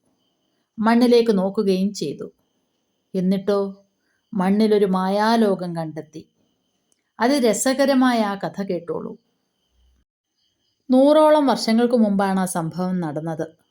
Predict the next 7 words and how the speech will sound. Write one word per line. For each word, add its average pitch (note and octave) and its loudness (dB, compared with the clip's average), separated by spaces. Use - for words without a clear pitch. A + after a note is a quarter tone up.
ആരായിരുന്നു A#3+ 2
ആ G3+ -2
മിടുക്കനായ G3+ -2
കിറുക്കൻ? B3 -6
ഡോക്ടർ A3+ 2
വില്യം A3 2
ബീബ്, E3+ -2